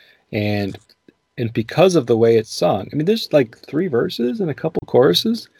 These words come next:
but because of how he sings it, which, um, obviously is very slow, <laughs> it fits the tone of the, of the song.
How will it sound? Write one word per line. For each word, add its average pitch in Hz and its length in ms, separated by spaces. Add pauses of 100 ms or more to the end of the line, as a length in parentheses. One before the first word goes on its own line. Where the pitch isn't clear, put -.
(300)
but 131 100
because 131 380
of 120 100
how 120 380
he 120 140
sings 117 440
it, 185 220 (840)
which, 101 460 (800)
um, 92 360 (120)
obviously 101 520
is 90 100
very 92 220
slow, 127 680
<laughs> - 120
it 220 100
fits - 360
the 147 120
tone 131 460
of 120 100
the, 113 240
of 117 220
the 104 80
song. 147 640